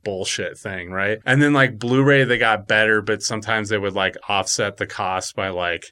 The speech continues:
trying to get the lower stuff. What I've noticed now is, like, it's such a niche market that if they don't put some special features on it, people aren't gonna fucking buy it because it's just collectors getting it at this point.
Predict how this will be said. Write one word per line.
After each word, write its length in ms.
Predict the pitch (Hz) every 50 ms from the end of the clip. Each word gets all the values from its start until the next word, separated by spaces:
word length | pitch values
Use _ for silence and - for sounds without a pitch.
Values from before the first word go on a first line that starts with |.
| _ -
trying 160 | - 127 117
to 40 | 117
get 140 | 113 110 117
the 80 | 120
lower 260 | 107 104 104 104 107 107
stuff. 280 | 104 - 120 104 - -
What 100 | 131 127
I've 140 | 123 120 123
noticed 400 | 131 131 135 139 139 135 - 135
now 380 | 117 107 110 110 113 117 117
is, 180 | 107 104 101 98
like, 180 | 113 104 101 107
it's 180 | 113 101 - -
such 280 | - - 117 110 - -
a 60 | 123
niche 420 | 113 107 104 104 101 101 - - 117
market 400 | 104 98 98 98 - 113 104 104
that 120 | 107 101
if 120 | 101 95 -
they 200 | 117 104 101 98 - -
don't 300 | 113 98 95 107 110 110
put 340 | - - 117 113 110 104 - _ -
some 240 | - - - 120
special 400 | 110 - - 123 113 110 - 123
features 440 | - - 110 104 98 101 - 123 117
on 200 | 123 120 123 127
it, 180 | 135 135 135 139 -
people 260 | - - 131 131 135 139
aren't 140 | 139 135
gonna 140 | 135 131 123
fucking 340 | 127 - 135 123 - 120 113
buy 200 | 107 101 113 123
it 140 | 113 95 87
because 280 | 110 101 - 120 107 113
it's 220 | 110 101 - -
just 380 | - - - 113 104 104 - -
collectors 580 | - - 104 101 98 98 92 - 107 95 90
getting 300 | - - 101 90 98 95
it 120 | 92 87 85
at 120 | 87 85
this 200 | - 92 85 -
point. 320 | - - 95 82 80 -